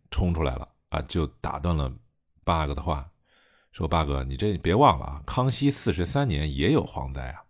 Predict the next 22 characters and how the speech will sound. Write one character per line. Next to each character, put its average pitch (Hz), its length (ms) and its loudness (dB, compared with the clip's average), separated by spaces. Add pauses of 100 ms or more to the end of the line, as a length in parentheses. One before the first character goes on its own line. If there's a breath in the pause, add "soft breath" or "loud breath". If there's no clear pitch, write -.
(760 soft breath)
这 127 100 -2
当 127 220 2
时 98 220 2
就 117 120 0
气 104 240 2
氛 87 60 0
就 80 80 0
非 104 140 -2
常 95 140 -2
尴 98 140 -2
尬， 92 160 -4 (240)
因 113 120 2
为 117 60 6
我 98 40 2
们 76 60 -2
可 - 60 -2
以 - 40 0
看 85 180 -2
到 71 80 -4
啊， 69 140 -6
这 87 100 -2
个 71 160 -4